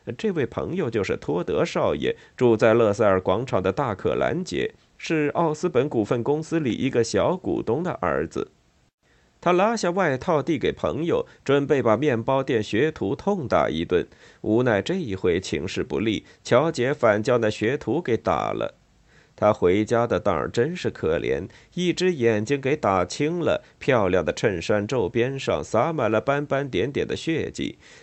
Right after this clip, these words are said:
全是他自己的小鼻子里流下来的。他告诉祖父说，他刚和一个大力士交过手。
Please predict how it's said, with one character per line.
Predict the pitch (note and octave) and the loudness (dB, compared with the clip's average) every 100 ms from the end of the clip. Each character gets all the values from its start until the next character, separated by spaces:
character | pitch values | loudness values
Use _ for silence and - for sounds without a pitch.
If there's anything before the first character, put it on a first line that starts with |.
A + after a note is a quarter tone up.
| - | -2
全 | C#3 G#3 | 0 0
是 | B3 D#3+ | 0 -2
他 | D#3+ | 0
自 | D3+ B3 E3+ | 0 -2 -4
己 | - E2 | -2 -2
的 | F#3 | -2
小 | - G#2 F#2 | 2 2 2
鼻 | G2+ A#2 | 2 0
子 | A2+ | 0
里 | G#2 E2+ | 2 2
流 | D#2 D#2 G#2 | 2 0 0
下 | G2+ | 0
来 | D#2+ A1 | 0 -2
的。 | - - - _ _ _ _ _ - _ - | -4 -10 -12 _ _ _ _ _ -20 _ -6
他 | F3 | -4
告 | E3+ G3+ E3+ | 0 0 0
诉 | C#3 C3 | -2 -4
祖 | A2+ G2 | -2 -2
父 | - B2 | 0 -2
说， | G#2 A2+ A2+ - - | 2 4 4 2 -2
他 | G2+ | 0
刚 | A#2+ B2 B2 | 2 0 0
和 | G2 | 0
一 | G2 G#2 | 0 0
个 | A2 | 0
大 | B2+ G#2 | 0 0
力 | G#2+ G2+ | 0 -2
士 | A#2 G2+ | -2 -2
交 | A2+ B2 | 0 0
过 | A#2 E2+ | 0 -2
手。 | - G1+ - | -2 -4 -6